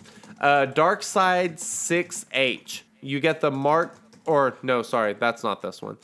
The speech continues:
Uh, but Dark Side six H, you get the Mark three thermals I was just talking about, and the Mark two syringes,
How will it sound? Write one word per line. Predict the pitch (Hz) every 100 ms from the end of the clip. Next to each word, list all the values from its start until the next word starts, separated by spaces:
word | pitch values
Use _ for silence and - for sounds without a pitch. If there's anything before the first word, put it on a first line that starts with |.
| - - _ _
Uh, | 147 143 135
but | 120 156 - - 165
Dark | 151 185 190
Side | - 175 170 160
six | - - 170 -
H, | 147 151 160 -
you | 151
get | 131 143 139
the |
Mark | 131 135 143
three | - 160
thermals | 156 147 139 143 139
I | 135
was | 127
just | 139 -
talking | 139 135
about, | 139 131 139
and | 143
the | 147
Mark | 143 143
two | - 156
syringes, | - 135 123 117 123 143 143